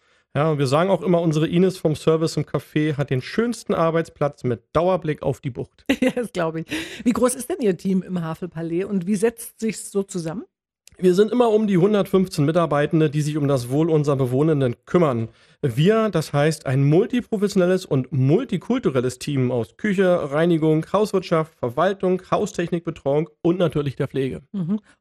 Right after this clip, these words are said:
Speaker 2: Und was schätzen Sie an Ihrem Team am meisten?
Speaker 1: Das ist das gesamte Zusammenspiel aller Mit-, Mitarbeitenden.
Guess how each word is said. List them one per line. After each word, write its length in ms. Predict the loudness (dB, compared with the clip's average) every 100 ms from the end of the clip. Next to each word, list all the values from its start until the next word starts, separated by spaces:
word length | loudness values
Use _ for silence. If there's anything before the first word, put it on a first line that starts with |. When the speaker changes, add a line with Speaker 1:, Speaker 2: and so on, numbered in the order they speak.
| -2
Speaker 2:
Und 220 | 0 0
was 220 | -4 -8 -8
schätzen 400 | -8 -8 -6 -6
Sie 180 | -6
an 120 | -10 -8
Ihrem 240 | -10 -10
Team 260 | -6 -4 -4
am 140 | -8
meisten? 640 | -8 -8 -10 -10 -12 -14 _ _ _ _ _ _ _ _ _
Speaker 1:
Das 120 | -6
ist 180 | -4 -2
das 140 | -2 -2
gesamte 400 | 0 2 0 -2
Zusammenspiel 720 | 0 2 2 0 0 -2 0
aller 220 | 0 2
Mit-, 180 | 2 0
Mitarbeitenden. 960 | -2 -2 -2 0 0 -2 0 -2 -2